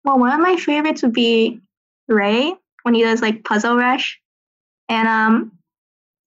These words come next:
I don't know, it's just, like, really inspiring to see him totally, like, crush all these puzzles, you know, and I get inspired to do some Puzzle Rush and, like, chess training on my own. Um, yeah, and, like, he's, like,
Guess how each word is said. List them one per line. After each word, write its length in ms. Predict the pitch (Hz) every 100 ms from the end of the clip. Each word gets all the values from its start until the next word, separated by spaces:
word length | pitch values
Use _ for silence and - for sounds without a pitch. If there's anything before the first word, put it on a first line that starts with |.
| -
I 60 | 226
don't 160 | 233
know, 100 | 202
it's 140 | 202 208
just, 160 | 262
like, 120 | 302 233
really 180 | 220
inspiring 420 | 214 214 196 196 214
to 100 | 220
see 200 | 214 202
him 200 | 208 208
totally, 300 | 202 202 196
like, 220 | 185 -
crush 320 | - 202 220
all 120 | 208
these 200 | 208 220
puzzles, 600 | - 202 220 214 220 233 - _ -
you 80 | 220
know, 260 | 220 214 -
and 400 | 208 202 214 247 _ -
I 40 |
get 160 | 214 226
inspired 400 | 240 - 214 220
to 60 | 220
do 180 | 220
some 200 | 220 220
Puzzle 280 | 220 214 220
Rush 360 | 214 240 - - _ _ -
and, 100 | 214
like, 320 | 208 202 - _ _ _ _
chess 180 | - 220
training 340 | - 214 214 208
on 80 |
my 300 | 202 196 208
own. 240 | 220 247 226 _ _ _ _ _ _ _ _ -
Um, 580 | 233 226 233 233 240 - _ _ _ _ -
yeah, 360 | 247 220 196 226
and, 140 | 240
like, 300 | 254 254 247 _ _ _ _ _ _ _
he's, 200 | 285 302
like, 180 | 277